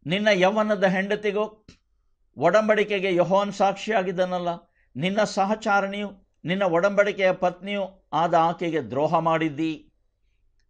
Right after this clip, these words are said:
ಈಗ ನೋಡಿ, ಈ ಮೇಲಿನ ವಚನಗಳ ಮೂಲಕವಾಗಿ ನೀವು ಯೆಹೋವನ ಯಜ್ಞವೇದಿಯನ್ನು ಅಳುವಿಕೆಯಿಂದ ಮುಚ್ಚುತ್ತೀರಿ. ಆ ವೇದಿಕೆ ಯಾವುದು?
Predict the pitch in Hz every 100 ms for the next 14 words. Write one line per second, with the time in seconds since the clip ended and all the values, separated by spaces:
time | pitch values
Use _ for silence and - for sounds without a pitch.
0 | _ 185 226 240 196 180 208 _ _ _
1 | _ _ _ _ _ _ - 240 240 147
2 | 185 269 269 247 180 180 254 247 233 214
3 | 170 175 214 226 202 185 180 156 185 202
4 | - - _ _ _ _ _ - 160 226
5 | 262 240 190 160 175 180 254 269 226 170
6 | 160 147 196 262 226 208 175 190 190 196
7 | 190 - 151 208 214 208 202 185 185 180
8 | 170 - _ _ - 143 175 214 190 190
9 | 180 175 170 151 - _ 175 190 220 220
10 | 214 214 196 185 208 - _